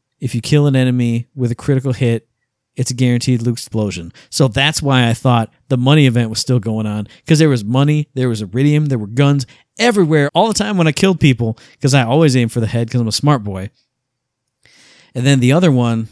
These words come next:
which played into something that I'll mention later, it was a damage resistance buff for the enemies where, like, there was a three percent damage resistance to the last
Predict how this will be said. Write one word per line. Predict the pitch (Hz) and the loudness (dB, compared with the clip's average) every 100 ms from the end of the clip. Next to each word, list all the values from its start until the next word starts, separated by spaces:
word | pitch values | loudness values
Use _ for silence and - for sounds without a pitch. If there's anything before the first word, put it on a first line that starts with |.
| _ | _
which | 123 117 - - | -6 -6 -6 -10
played | - 135 123 | -2 0 2
into | 135 - | 2 0
something | 113 131 120 120 107 - | -2 -2 0 -2 -4 -10
that | 101 104 | -10 -6
I'll | 107 | -4
mention | 107 113 107 | -4 -4 -4
later, | 107 151 127 | -2 0 0
it | 110 - _ _ _ _ - | -2 -8 _ _ _ _ -2
was | 131 | -2
a | |
damage | 113 156 175 123 | 2 0 0 -2
resistance | 110 135 - 127 - | 0 0 0 -4 -4
buff | 120 107 - - | -4 -4 -6 -14
for | - 131 | -6 -2
the | 117 113 | 0 0
enemies | 127 107 95 92 | 0 -2 -6 -8
where, | 104 87 87 _ _ _ _ _ _ _ _ _ _ | -10 -10 -14 _ _ _ _ _ _ _ _ _ _
like, | 110 - | -12 -2
there | 127 | 2
was | 127 107 | 2 0
a | 101 | -4
three | - 143 | 0 0
percent | 156 156 - 147 120 | 0 0 0 0 0
damage | 127 139 - | 2 2 0
resistance | 113 123 - 131 - | -2 -2 -2 -4 -4
to | 123 | -4
the | 110 | -4
last | 101 110 110 113 - - | -4 -4 -4 -6 -8 -12